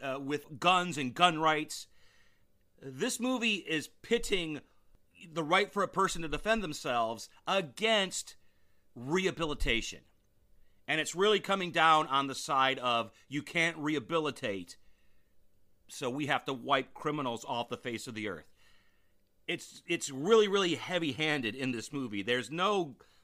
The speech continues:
there's no gray area in it. Rehabilitation does not work at all.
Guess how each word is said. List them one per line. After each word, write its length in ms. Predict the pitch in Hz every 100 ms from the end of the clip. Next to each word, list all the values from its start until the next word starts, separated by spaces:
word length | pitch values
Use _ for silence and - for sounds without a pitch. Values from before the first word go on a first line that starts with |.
| _ _ _
there's 220 | 139 131
no 220 | 135 208
gray 340 | 143 160 175 147
area 380 | 147 147 131 120
in 200 | 135 123
it. 160 | 87 _ _ _ _ _ _ - _
Rehabilitation 840 | 165 180 233 214 214 208 208 214 190
does 180 | 151
not 260 | 156 208 208
work 240 | 180 220
at 120 | 160 143
all. 540 | 202 226 220 226 220